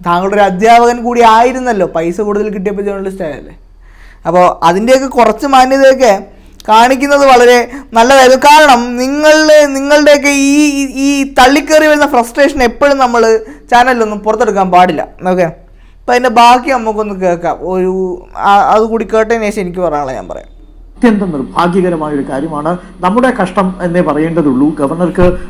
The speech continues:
Speaker 2: ആ, ഈ രീതിയിൽ പെരുമാറാൻ സാധിക്കുന്നു എന്നുള്ളത്. മറ്റൊന്ന്, എനിക്ക് എസ് എഫ് ഐ വിദ്യാർത്ഥികളോടാണ് പറയാനുള്ളത്. എന്റെ പൊന്നു വിദ്യാർത്ഥികളെ, ജോർജ് ബെർണാഡ് ഷാ പണ്ട് പറഞ്ഞിട്ടുണ്ട്, "നിങ്ങൾ ഗുസ്തികളോട്, നിങ്ങൾ പന്നികളോട് ഗുസ്തി പിടിക്കരുത്, കാരണം ദേഹത്ത് ചെളി പറ്റും,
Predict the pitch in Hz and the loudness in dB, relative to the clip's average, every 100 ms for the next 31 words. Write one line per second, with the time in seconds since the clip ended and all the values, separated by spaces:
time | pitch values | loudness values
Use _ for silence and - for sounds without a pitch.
0 | - 147 151 180 214 226 202 214 240 220 | -4 -2 -2 2 4 4 4 4 4 4
1 | 165 165 170 165 147 147 170 143 135 127 | 0 -2 -2 -2 -4 -6 -4 -6 -6 -8
2 | 123 120 131 - 160 185 - 254 180 156 | -10 -10 -12 -6 -4 -2 0 0 0 -2
3 | 160 170 - 190 220 226 185 185 185 180 | -2 -2 0 0 0 -2 -2 0 2 2
4 | 190 185 170 156 151 139 143 127 127 131 | 2 2 0 -2 -4 -4 -4 -4 -4 -6
5 | - - 180 185 196 233 262 202 196 185 | -12 -10 -2 -2 0 2 2 2 2 2
6 | 180 175 160 185 185 175 175 - 151 147 | 2 2 2 0 -2 -2 -4 -2 -4 -4
7 | 143 135 131 139 123 123 120 - 190 202 | -2 -2 -2 -4 -4 -4 -6 -10 -4 0
8 | 196 175 175 - 220 202 170 185 226 - | 0 0 -2 2 2 4 4 2 0 -4
9 | - 175 196 190 175 214 262 185 160 143 | -4 0 0 0 0 4 4 4 2 0
10 | 143 226 151 135 127 127 165 - - 165 | -2 0 0 0 -2 0 -2 -4 -6 -2
11 | 160 160 160 160 - 160 185 202 220 196 | 0 -2 -4 -8 -10 -2 2 2 0 0
12 | 165 180 180 151 147 143 | 2 2 0 -2 -6 -6